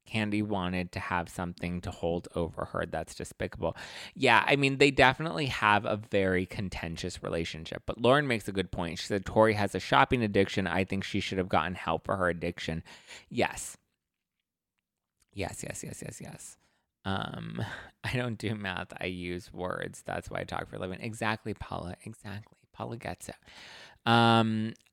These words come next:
mother monster. Yeah, mon-, yeah, yeah. I agree. I agree, Val. Imagine Kandi leaves it all to charity. I have a feeling Kandi's going to leave all of the money to charity.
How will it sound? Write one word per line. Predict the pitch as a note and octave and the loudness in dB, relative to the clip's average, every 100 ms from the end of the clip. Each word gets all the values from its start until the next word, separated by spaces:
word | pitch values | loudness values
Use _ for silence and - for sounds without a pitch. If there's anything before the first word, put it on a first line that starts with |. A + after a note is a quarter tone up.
| _ _ | _ _
mother | - G#2 G2 G2 | -12 -4 0 0
monster. | G2 F#2 F#2 - - G2 | 2 0 -2 -6 -2 -2
Yeah, | G2 F#2+ F2 | 0 0 0
mon-, | G2 F#2 F2+ | -2 -4 -4
yeah, | - G#2+ F#2+ A#2 _ _ _ | -6 -6 -6 -12 _ _ _
yeah. | G#2+ A2 A2 _ _ | -12 -12 -12 _ _
I | G2 | -12
agree. | F#2+ A2 G2+ G#2+ A2 _ _ _ _ _ _ _ _ | -10 -10 -10 -10 -14 _ _ _ _ _ _ _ _
I | G2 | -10
agree, | G2+ - G2 | -10 -8 -8
Val. | - F2+ G#2 _ _ _ _ - | -8 -10 -12 _ _ _ _ -6
Imagine | G2+ F#2+ G2+ F#2+ | -2 0 -2 -6
Kandi | - F#2+ F#2 F2+ | -6 -6 -4 -2
leaves | F#2+ F#2 | -2 -2
it | G2 - | -4 -2
all | F2+ | -2
to | F2 | -2
charity. | - F#2 F2 F#2 - | -4 -2 -2 -2 -4
I | F2+ | -6
have | - G2 G2 | -2 -2 0
a | G2+ | -2
feeling | G#2 F#2 F#2 | -4 -6 -6
Kandi's | - F2 F2 F2+ | -6 -8 -6 -8
going | - E2 | -8 -8
to | E2+ - | -8 -8
leave | F2 E2+ - | -8 -8 -8
all | E2+ E2+ | -6 -4
of | F2 | -4
the | |
money | F2 E2+ - F2 | -8 -8 -12 -12
to | |
charity. | - - - - C#2+ | -12 -10 -8 -8 -10